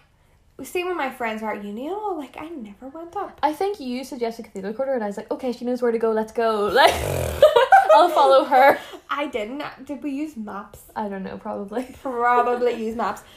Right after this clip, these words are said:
Speaker 1: Then we went to Dirty Onion, which I remember. We
Speaker 2: National.
Speaker 1: got drinks. Did we go National?
Speaker 2: I remember distinctly <laughs> being in the National.
Speaker 1: <laughs> I don't remember.
Speaker 2: Yeah.
Speaker 1: What did we drink?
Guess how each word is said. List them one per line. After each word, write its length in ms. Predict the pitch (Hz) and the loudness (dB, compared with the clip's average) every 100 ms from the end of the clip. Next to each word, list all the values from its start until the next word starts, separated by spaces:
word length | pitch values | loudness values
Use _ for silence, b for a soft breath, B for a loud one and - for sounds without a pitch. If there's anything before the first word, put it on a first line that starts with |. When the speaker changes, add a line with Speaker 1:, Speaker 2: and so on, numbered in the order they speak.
| 262 B | -20 B
Speaker 1:
Then 200 | 269 277 | -4 -4
we 100 | 277 | -2
went 240 | 254 247 | -4 -4
to 260 | 285 277 262 | -6 -6 -8
Dirty 340 | - 240 294 | -6 -6 -4
Onion, 280 | 254 220 226 | -4 -4 -8
which 160 | 226 240 | -8 -6
I 100 | 226 | -6
remember. 600 | 220 185 202 247 294 - | -4 -8 -6 -4 -4 -8
We 100 | 226 | -8
Speaker 2:
National. 380 | 226 226 240 226 | -2 -2 -2 -4
Speaker 1:
got 60 | 214 | -4
drinks. 260 | 226 - - _ _ _ _ | -4 -6 -18 _ _ _ _
Did 80 | _ _ - | _ _ -16
we 60 | 294 | -14
go 60 | |
National? 320 | 220 220 - 554 494 | -14 -16 -10 -6 0
Speaker 2:
I 60 | 247 | 0
remember 460 | 247 233 240 262 | 0 -2 0 0
distinctly 1080 | 240 233 - - - 220 240 - 294 381 339 | -2 -8 -14 -20 -10 -8 -8 -6 -8 -8 -10
<laughs> 40 | - | -10
being 180 | 254 - | -12 -10
in 140 | 220 | -12
the 140 | 220 190 | -10 -10
National. 560 | 202 214 233 226 240 - | -10 -12 -12 -8 -8 -2
Speaker 1:
<laughs> 40 | |
I 320 | 392 403 453 | -2 0 0
don't 140 | 440 311 | 0 2
remember. 480 | 294 294 294 359 - 254 | 0 0 -6 -6 -6 -4
Speaker 2:
Yeah. 320 | 226 202 190 B B B - | -2 0 -2 B B B -10
Speaker 1:
What 160 | 605 | -10
did 160 | 698 554 | -8 -2
we 160 | 494 | -2
drink? 580 | 285 226 214 381 381 - | -4 -8 -6 -6 -8 -14